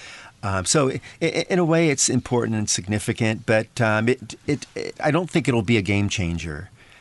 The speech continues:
um, because, um, you know, mostly because most of the, most of the trade pact members already have F T As. Not all of them, but, but a, a lot of them do. So a great deal of trade liberalization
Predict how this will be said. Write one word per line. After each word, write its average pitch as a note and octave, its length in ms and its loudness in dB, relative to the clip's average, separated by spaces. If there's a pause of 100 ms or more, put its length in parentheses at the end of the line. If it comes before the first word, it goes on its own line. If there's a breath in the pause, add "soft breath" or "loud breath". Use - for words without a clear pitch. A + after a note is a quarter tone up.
(280 soft breath)
um, F2+ 360 -10
because, A2 520 0
um, F2+ 360 -6 (500 loud breath)
you C3+ 60 -6
know, C#3+ 80 4
mostly B2+ 280 4
because A2 300 0
most A2 300 4
of G#2 60 -8
the, G#2+ 140 -6
most A2+ 280 2
of - 40 -8
the G2+ 80 -4
trade G#2+ 320 -2
pact G2+ 260 0
members G2+ 380 -2
already G#2 320 -2
have G2+ 440 -4
F F#2+ 220 -8
T F2 320 -8
As. F2+ 140 -8
Not G3 160 0
all A2 220 4
of F#2+ 80 0
them, G2 160 0
but, G#2+ 180 -6
but F#2 160 -4
a, G2 160 -2
a A2+ 80 0
lot A2 300 4
of A2+ 60 0
them F#2+ 160 0
do. F2 300 -4
So G2 220 0
a G2+ 60 -2
great C3 320 2
deal A2+ 240 4
of F#2 100 -2
trade G2+ 300 -2
liberalization F#2+ 760 -4